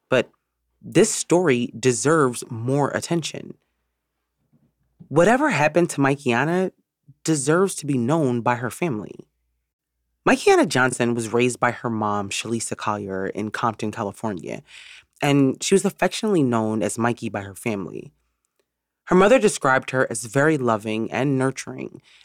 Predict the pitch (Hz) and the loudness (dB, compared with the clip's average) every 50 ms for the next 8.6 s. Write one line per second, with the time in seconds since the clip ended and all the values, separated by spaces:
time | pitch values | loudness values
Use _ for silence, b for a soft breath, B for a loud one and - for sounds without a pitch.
0 | b - - 135 135 131 131 - - - - 170 170 - - 220 269 311 302 - | b -2 0 2 2 2 0 -2 -4 -2 -2 0 2 2 2 2 2 0 0 -2
1 | 226 - 147 - - - - - 156 - 120 71 110 120 120 113 113 110 107 104 | -4 -4 -4 -4 -4 -4 -4 -2 -2 -2 -4 -2 0 0 0 0 0 0 -2 -2
2 | - - 127 120 110 - - - 131 127 120 110 120 117 113 107 107 98 95 117 | -4 -6 -8 -6 -8 -8 -6 -6 -6 -6 -4 -4 -4 -4 -4 -4 -6 -6 -6 -6
3 | 113 101 - - - - - - - - _ _ _ _ _ _ _ _ _ _ | -6 -6 -8 -12 -12 -12 -12 -12 -14 -14 _ _ _ _ _ _ _ _ _ _
4 | _ _ _ _ _ _ _ _ _ _ _ _ _ _ - 135 - 180 208 269 | _ _ _ _ _ _ _ _ _ _ _ _ _ _ -6 0 4 4 6 6
5 | 294 262 185 131 110 104 - - - - - 104 123 127 139 147 160 151 180 185 | 6 6 6 4 4 2 0 -6 -14 -12 -6 -2 2 2 4 4 2 2 2 2
6 | 180 185 202 196 - - - - - 131 147 120 131 117 - - 117 117 117 120 | 4 4 4 2 2 0 -2 -2 -2 -2 -2 -4 -6 -6 -4 -2 -2 0 0 0
7 | 117 113 107 113 107 - - - - 117 107 104 - - - - - 107 98 - | 0 0 0 -2 -2 -2 -4 -4 -2 -2 -2 -2 -4 -6 -10 -10 -8 -8 -6 -6
8 | - 107 - - - - - - - - - | -6 -6 -6 -8 -8 -10 -10 -8 -10 -10 -12